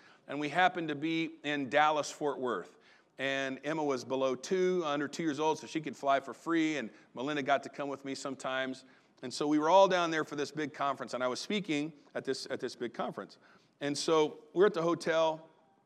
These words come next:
and Sis wanted to hop in the pool. And I don't know, I was probably wearing, like, you know, swishy sweatpants kind of thing, you know, and a t-shirt or something, just chilling in the afternoon. And, and she wanted to swim in the pool,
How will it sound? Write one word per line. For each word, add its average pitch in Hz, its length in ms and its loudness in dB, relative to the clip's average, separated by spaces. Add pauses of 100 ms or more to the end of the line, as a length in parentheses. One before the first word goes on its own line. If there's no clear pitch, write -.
(440)
and 120 140 -8
Sis 175 320 0
wanted 156 300 -2
to 131 260 0 (360)
hop 160 220 4
in 156 60 -4
the 147 80 -2
pool. - 440 0 (640)
And 202 80 2
I 208 80 6
don't 156 80 2
know, 147 60 2
I 160 80 4
was 160 100 0
probably 170 260 2
wearing, 147 300 0
like, 123 220 0 (1000)
you 127 100 -4
know, 123 120 2
swishy 139 720 -4 (400)
sweatpants 139 640 -2
kind 135 180 -2
of 123 80 -6
thing, 135 320 -2
you 131 80 -4
know, 127 220 0
and 120 80 -4
a 107 40 -10
t-shirt 127 380 -6
or 117 60 -6
something, 120 360 -8 (240)
just - 200 -14
chilling 151 340 -2
in 139 80 -4
the 135 120 -2
afternoon. 135 520 0 (340)
And, 147 200 0
and 135 160 -4
she 190 160 0
wanted 180 160 2
to - 40 -8
swim 170 120 -2
in 160 60 0
the 143 40 -2
pool, 196 420 2